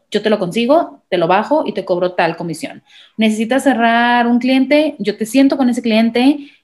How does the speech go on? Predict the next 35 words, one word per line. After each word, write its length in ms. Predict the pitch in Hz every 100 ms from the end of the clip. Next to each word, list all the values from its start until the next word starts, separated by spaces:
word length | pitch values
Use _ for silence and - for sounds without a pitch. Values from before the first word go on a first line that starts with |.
| _
y 480 | 202 190 180 175 170
hacemos 400 | - 160 190 190
la 100 | 196
negociación". 640 | 185 160 175 - 143 147 - - _ -
Porque 240 | 226 233
yo 100 | 220
tenía, 520 | 262 254 254 262 - -
tengo 360 | 269 247 190
una 200 | 202 208
gran 300 | 196 196 208
base 260 | 196 190 202
de 120 | 185
datos 240 | 180 180
de 120 | 185 185
contactos. 640 | 160 165 185 - 139 -
Entonces 400 | 196 185 190 202
era 180 | 208 202
como, 320 | 202 175 - - - 285
<clears throat> 240 | 185 160
"¿Cómo 180 | 220 226
le 140 | 254
saco 480 | 220 202 190 175 180 _ _ _ _ _ _
jugo 720 | - - 254 233 185 180 175
a 80 | 160
esos 180 | 156 160
contactos?", 500 | 165 160 180 - _ _ _ - -
¿no? 180 | 185 -
Y 100 | 214
conocí 440 | 220 214 214 240
hace 200 | 240 254
muchos 320 | 240 262 302
años 300 | 294 226 220
a 20 |
una 200 | 202 202
chica 420 | 220 254 151 165